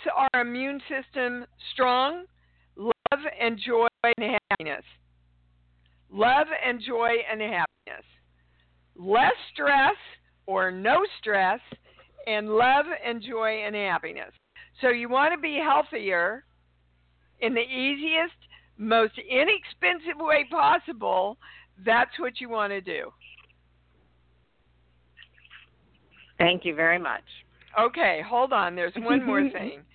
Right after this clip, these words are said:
Speaker 1: She's
Speaker 2: Okay.
Speaker 1: book. Give me a song.
Speaker 2: Oh, I Believe.
Speaker 1: Yeah, okay,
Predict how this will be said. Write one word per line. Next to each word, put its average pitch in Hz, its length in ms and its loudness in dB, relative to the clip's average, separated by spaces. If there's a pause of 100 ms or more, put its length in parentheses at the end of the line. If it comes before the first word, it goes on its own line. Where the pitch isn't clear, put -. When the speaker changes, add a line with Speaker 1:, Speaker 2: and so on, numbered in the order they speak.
(260)
Speaker 1:
She's 220 320 -12
Speaker 2:
Okay. 156 200 -2 (180)
Speaker 1:
book. 196 240 -2
Give 247 140 -6
me 277 180 0
a 277 60 2 (100)
song. 170 420 2 (1080)
Speaker 2:
Oh, 131 500 -12 (1160)
I 165 180 6
Believe. 160 480 -6 (1040)
Speaker 1:
Yeah, 240 400 2
okay, 254 540 0